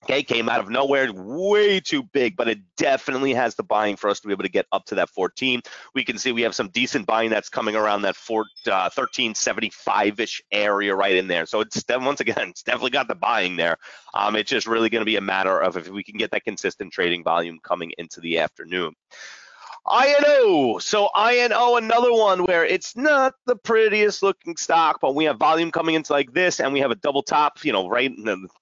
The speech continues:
to right above, you know, for twenty-five cents on such a cheap stock, um, as well as, you know, the volume that's coming in. Orders are pretty thick. Um,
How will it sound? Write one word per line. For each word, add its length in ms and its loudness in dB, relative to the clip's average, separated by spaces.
to 100 -4
right 280 0
above, 640 0
you 100 0
know, 100 2
for 180 -8
twenty-five 520 0
cents 300 -2
on 80 -4
such 200 -4
a 60 -10
cheap 240 -6
stock, 400 -2
um, 240 0
as 180 0
well 220 2
as, 140 0
you 80 -8
know, 80 -2
the 100 -2
volume 300 2
that's 180 -4
coming 300 -4
in. 160 0
Orders 360 0
are 60 -6
pretty 280 -4
thick. 440 -4
Um, 260 0